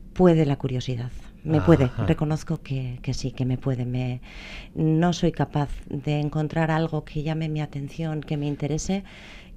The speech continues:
Speaker 1: y dejarlo de lado. Pues
Speaker 2: Ya.
Speaker 1: tendría que tener algo más de autocontrol.
Speaker 2: Lo ves muy ligado a esto, a la curiosidad.
Speaker 1: Sí, yo creo que sí. Ahí, eh, me ocurre muy a menudo.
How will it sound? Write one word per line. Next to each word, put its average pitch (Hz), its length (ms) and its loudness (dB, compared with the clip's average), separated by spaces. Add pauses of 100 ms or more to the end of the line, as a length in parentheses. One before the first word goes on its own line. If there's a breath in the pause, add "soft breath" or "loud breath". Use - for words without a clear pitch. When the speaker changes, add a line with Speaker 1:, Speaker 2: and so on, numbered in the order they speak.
(100)
Speaker 1:
y 160 80 2
dejarlo 139 380 2
de 127 120 -2
lado. 110 280 -2 (220)
Pues 95 380 -8
Speaker 2:
Ya. 87 80 -4
Speaker 1:
tendría 143 340 0
que 139 80 -4
tener 143 280 -4
algo 135 180 -4
más 143 220 -4
de 135 80 0
autocontrol. 143 720 -2 (120)
Speaker 2:
Lo 104 80 0
ves 101 140 0
muy 107 80 0
ligado 98 240 2
a 92 60 2
esto, 92 200 -4
a 90 40 -2
la 90 60 -4
curiosidad. 90 440 -6 (140)
Speaker 1:
Sí, 208 340 6
yo 196 300 4
creo 185 120 2
que 170 100 -2
sí. 151 200 -6 (140)
Ahí, 165 640 2
eh, 120 200 -6
me 151 380 2
ocurre 151 580 2 (400 loud breath)
muy 175 180 4
a 160 60 6
menudo. 147 400 2